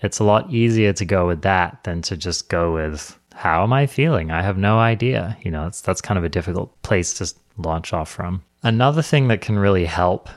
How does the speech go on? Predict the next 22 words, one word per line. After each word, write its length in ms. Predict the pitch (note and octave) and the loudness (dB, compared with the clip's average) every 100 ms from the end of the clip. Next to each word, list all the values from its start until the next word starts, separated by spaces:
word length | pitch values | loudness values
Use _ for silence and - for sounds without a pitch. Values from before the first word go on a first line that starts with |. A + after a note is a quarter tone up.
| _ | _
is 760 | - F#2+ F#2 F2+ F2 D#2 - - | 0 2 4 2 0 -2 -6 -6
picking 720 | - B2 B2 - C3 C3 C#3 B2+ - | 0 2 2 2 2 4 4 2 0
something 720 | - - G#2+ A2+ - A#2 A2 | -4 0 2 2 2 4 4
that 120 | G2+ | 2
you 240 | G2 G2 G2+ | 2 2 2
already 600 | G2+ G2+ G#2 G2+ G2 F2 | 4 4 4 4 2 0
know 560 | E2+ D#2+ D#2+ F#2 G#2 - _ - | -2 -2 0 0 0 -4 _ -4
gets 300 | F2 - G2 | -4 -4 -4
your 120 | E2+ | -4
emotion 520 | D#2+ D#2 D#2 - E2 | -4 -6 -6 -8 -8
going. 480 | D#2+ D#2+ F#2 G2 G2 _ _ | -6 -6 -6 -6 -10 _ _
Even 420 | C3 C#3 C#3 B2+ | 2 4 4 2
for 180 | - A#2 | 2 2
those 260 | G#2+ G#2+ G2+ | 4 4 4
of 100 | G2 | 4
us 220 | F#2+ - | 2 2
who 120 | F#2+ | 0
don't 340 | E2 F#2 F#2 | 2 2 0
feel 280 | - G2+ F2+ | -2 2 2
very 260 | E2+ E2+ E2 | 2 0 0
much, 520 | E2+ E2+ D#2+ - - | 0 0 -2 -8 -6
there's, 240 | F#2 D#2+ | -4 -6